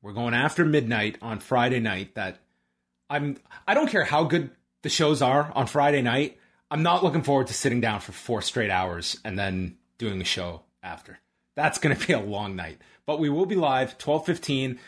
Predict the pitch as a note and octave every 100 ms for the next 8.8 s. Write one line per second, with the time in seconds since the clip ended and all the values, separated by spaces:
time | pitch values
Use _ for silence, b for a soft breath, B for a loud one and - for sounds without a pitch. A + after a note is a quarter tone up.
0 | B - D3 D3+ C#3+ D#3 F#3+ F3+ F3+ -
1 | C3+ C3 B2+ - C3+ A#2 - A2+ G#2 F#2+
2 | E2+ E2+ - _ _ _ _ _ F3+ F#3
3 | C#3 C#3 - C3 A2+ G#2+ F#2+ G#2 E2 D#2+
4 | - G2 F#2+ F2+ - - _ _ G2 F2
5 | F2 D#2+ - b b _ A2 A2 A2 G#2+
6 | G2+ - A#2+ C#3 A3 A3+ D#3 C#3+ C3 -
7 | _ _ _ C3+ C#3 B2 B2 A2+ A2 -
8 | G2+ - F#3+ G3 E3+ C3 A#2+